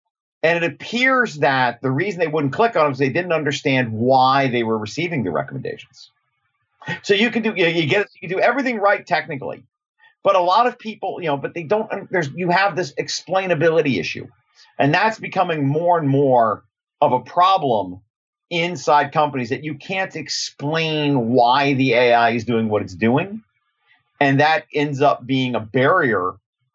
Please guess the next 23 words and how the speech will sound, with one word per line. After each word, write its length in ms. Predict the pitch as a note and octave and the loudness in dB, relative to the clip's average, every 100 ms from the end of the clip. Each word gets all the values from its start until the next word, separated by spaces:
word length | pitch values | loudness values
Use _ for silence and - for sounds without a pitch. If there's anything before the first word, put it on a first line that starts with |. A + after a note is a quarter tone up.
| A#2 | -6
that 500 | A2+ B2+ A#2+ A#2 - - _ _ _ _ | 0 2 2 -2 -6 -20 _ _ _ _
is 200 | D3+ C#3 | -4 -4
very 360 | G2 D3 F3 G3 | 0 2 2 2
hard 260 | E3+ D#3+ D3+ | 2 2 2
to 80 | |
overcome. 640 | C3 D3 A#2 A#2 G3 - - _ _ _ _ _ _ | 0 0 -4 -4 -4 -6 -16 _ _ _ _ _ _
And 180 | D#3+ D#3 | -2 2
those 220 | E3+ A3 | 4 2
are 120 | A3 G#3+ | 0 -4
the 60 | |
kind 220 | G3+ F#3 | -2 -2
of 80 | D#3+ | -4
things 240 | D3+ D#3+ C#3 | -4 -4 -4
that 80 | |
you 100 | C3+ | -4
have 260 | C#3 D3+ D3+ | -2 0 -2
to, 60 | B2 | -4
y-, 380 | D3+ D3+ D3+ C#3+ | -2 0 0 -2
you 160 | D#3 | 0
have 140 | E3+ F#3 | 0 0
to 100 | F3+ | -2
anticipate 720 | C#3+ C#3+ A3+ A3+ A#3 G2 - | -4 -2 0 0 0 -2 -4
this. 400 | - - - - | -8 -8 -14 -20